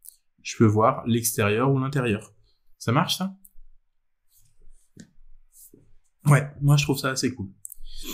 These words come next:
Ce qui fait que si je faisais réellement un point de vue aussi près de la cuisine, en fait, je verrais pas grand-chose. Donc je vais avoir tendance à reculer mon lecteur et je vais mettre un petit peu plus loin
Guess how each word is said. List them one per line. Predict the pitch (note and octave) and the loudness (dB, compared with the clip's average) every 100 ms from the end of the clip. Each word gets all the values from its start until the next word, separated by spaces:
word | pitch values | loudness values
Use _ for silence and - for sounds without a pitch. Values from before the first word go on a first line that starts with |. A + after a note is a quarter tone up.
| - - - - - | -14 -18 -20 -20 -12
Ce | - | -8
qui | - E3+ | 4 6
fait | A#3 | 6
que | |
si | - G3 | 6 6
je | F3 | 6
faisais | F3+ F3 F#3 | 4 6 4
réellement | F3 F3 F3 F3 F3+ F3 C3 | 2 0 0 0 -2 -4 2
un | D3 | 2
point | C#3+ D#3 | 2 0
de | D3+ | 0
vue | D3 E3 - | 0 -2 2
aussi | - A3+ G3 - E3 | 4 6 4 -2 -6
près | - E3 D#3+ D3+ | -4 0 0 0
de | B2+ | 2
la | A#2 | 2
cuisine, | A2 A#2 A2+ F3 | 0 -2 2 4
en | E3 | 4
fait, | G#2+ D3 | 0 -2
je | A#2+ A2 | -2 -4
verrais | G#2+ G#2+ | -4 -4
pas | C#3 | -2
grand-chose. | C3 B2 - C3+ D3+ - - - _ | -4 -4 0 0 0 -4 -12 -20 _
Donc | B2 | -2
je | A#2 | 0
vais | |
avoir | G#2+ B2 B2+ | 2 2 0
tendance | C3 A#2 B2+ E3 - - | -4 -2 0 2 0 0
à | G2+ G2 | -4 0
reculer | A#2+ C#3 C#3 C#3 C#3 C#3+ C#3+ - - - - - | 2 2 2 2 4 2 -2 -10 -18 -20 -20 -2
mon | A#2 A2+ A2 G#2+ G#2 G2+ | 4 4 4 0 -4 -4
lecteur | G2+ - C3 F3+ C3+ - - _ | -4 0 2 2 0 -4 -20 _
et | - C#3+ | 6 6
je | C#3+ | 8
vais | A#2+ | 6
mettre | A2+ C#3 | 4 2
un | C3+ A2+ | 0 -4
petit | - D#3 | -4 0
peu | D3 D3+ | 4 4
plus | D3 C#3+ | 4 4
loin | C3+ D3 F#3 G3+ | 4 6 6 6